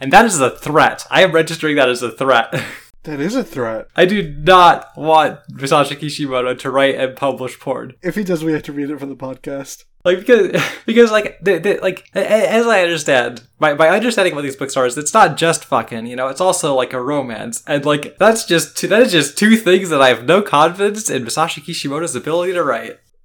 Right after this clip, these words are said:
Speaker 2: Ruby, it's not pornography, it's erotica.
Speaker 1: Oh, you're right. I'm sorry.
Speaker 2: Huge difference.
Speaker 1: Huge difference. But yeah, that, that about does it for me. Anything else you want to talk about?
Speaker 2: Uh, no, I think I'm good.
Speaker 1: All right.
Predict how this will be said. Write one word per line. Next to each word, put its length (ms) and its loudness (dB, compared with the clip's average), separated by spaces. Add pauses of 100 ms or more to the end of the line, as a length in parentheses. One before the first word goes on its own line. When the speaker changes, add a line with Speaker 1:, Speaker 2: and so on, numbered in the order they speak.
Speaker 2:
Ruby, 400 -4
it's 180 -16
not 240 -8
pornography, 640 -6
it's 160 -10
erotica. 760 -8 (100)
Speaker 1:
Oh, 320 -8
you're 140 -20
right. 280 -14
I'm 140 -16
sorry. 480 -12 (100)
Speaker 2:
Huge 440 -14
difference. 560 -18
Speaker 1:
Huge 260 -20
difference. 680 -20 (120)
But 120 -8
yeah, 100 -4
that, 300 -4
that 120 -2
about 160 -2
does 180 -8
it 60 -20
for 80 -20
me. 260 -14
Anything 260 -14
else 140 -14
you 80 -12
want 200 -8
to 80 -20
talk 180 -6
about? 320 -10 (760)
Speaker 2:
Uh, 440 -4
no, 240 -4
I 160 -8
think 260 -10
I'm 140 -6
good. 580 -8
Speaker 1:
All 140 -12
right. 420 -6